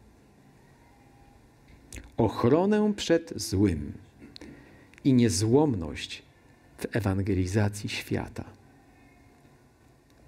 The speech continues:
Jedność w imieniu.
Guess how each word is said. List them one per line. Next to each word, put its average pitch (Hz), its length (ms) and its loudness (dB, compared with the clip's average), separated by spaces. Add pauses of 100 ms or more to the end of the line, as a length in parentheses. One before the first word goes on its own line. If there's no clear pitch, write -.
(1000)
Jedność 202 880 2 (2250)
w - 200 -14
imieniu. 120 600 4